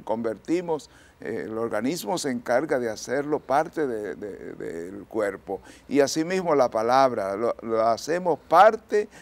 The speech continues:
de nuestro ser. Y esa palabra entonces va guiando nuestra vida, va, nos va conduciendo, eh, por la vida y en todas las situaciones. Por eso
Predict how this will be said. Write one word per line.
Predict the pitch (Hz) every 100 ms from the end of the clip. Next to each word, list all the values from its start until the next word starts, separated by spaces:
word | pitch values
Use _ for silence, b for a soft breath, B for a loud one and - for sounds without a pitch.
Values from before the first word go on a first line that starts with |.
| B
de | 127 143
nuestro | 143 143 135 - 113
ser. | 110 120 117 110 87 B B
Y | - 131
esa | 175 180 180
palabra | 131 143 151 151 143
entonces | 131 147 151 143 123
va | 135 143
guiando | 135 127 131 151 160 131 117
nuestra | 107 117 110 113 104
vida, | 127 147 101 - b b b -
va, | 113 131 151 123
nos | 127 113
va | 143
conduciendo, | - 156 147 120 123 - 127 160 180 156 165 165 B B B B B _ - -
eh, | 120 117 107
por | - 127 131
la | 123
vida | 127 160 185 190 185 -
y | - 131 117 110 98 110 -
en | 101 113
todas | - 120 139 160
las | 196 165
situaciones. | 135 120 107 98 160 185 127 87 - b b b b
Por | - 123
eso | 127 - 151 147